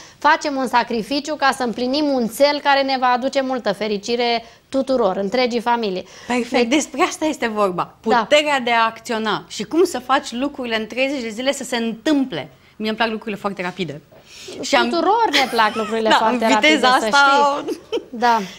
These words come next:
Speaker 2: Nu, nu, nu avem timp de așteptat, să mai aștept încă trei ani să fac o schimbare în viața mea, nu? Exact cum ai spus, de la o săptămână la alta să se întâmple mișcări. De ce? Pentru a-ți găsi și acea motivație interioară de a merge mai departe.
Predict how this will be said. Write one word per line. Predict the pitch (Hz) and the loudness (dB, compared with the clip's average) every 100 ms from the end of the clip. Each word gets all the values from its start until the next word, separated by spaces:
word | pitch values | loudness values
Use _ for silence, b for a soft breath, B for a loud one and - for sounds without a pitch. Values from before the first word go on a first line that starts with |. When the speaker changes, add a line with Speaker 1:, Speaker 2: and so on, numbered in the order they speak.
| - | -6
Speaker 2:
Nu, | 285 285 320 339 302 | 0 4 6 6 4
nu, | 302 285 | 2 4
nu | 311 | 2
avem | 294 | 2
timp | 277 240 | 2 2
de | 220 | 2
așteptat, | 208 214 208 220 220 | 0 -2 0 0 0
să | |
mai | 214 | -2
aștept | 196 220 | -2 -4
încă | 220 208 | -6 -4
trei | 202 220 214 | -2 0 2
ani | 220 226 | 2 -2
să | - | -6
fac | 214 208 | -8 -6
o | |
schimbare | 202 - 185 190 190 | -8 -6 0 0 2
în | |
viața | 180 180 180 | 0 -2 -2
mea, | 165 | -2
nu? | 170 262 | -2 0
Exact | 285 392 | 2 2
cum | 415 | 2
ai | 427 | 0
spus, | 415 311 | 2 0
de | 240 | 2
la | 240 | 4
o | 233 | 2
săptămână | 247 - 262 330 370 | -2 -2 2 6 6
la | 240 | 4
alta | 226 226 330 359 B B | 2 2 0 -2 B B
să | - | -2
se | 247 247 | 0 0
întâmple | 226 226 302 392 370 | -2 -2 0 2 4
mișcări. | 294 240 - - 202 247 294 B B | 2 2 -2 -2 0 0 -2 B B
De | 226 285 | -2 -2
ce? | - 359 | 0 0
Pentru | - 285 277 | 0 -2 0
a-ți | 294 254 | 0 0
găsi | 269 - | -4 -2
și | 339 | -4
acea | 330 349 | -2 2
motivație | 349 294 285 339 349 | 2 0 0 0 2
interioară | 302 294 311 320 | 2 2 2 2
de | |
a | 294 | 2
merge | 320 311 | 4 4
mai | 320 277 | 4 4
departe. | 262 269 320 269 160 139 | 0 2 2 2 -2 -6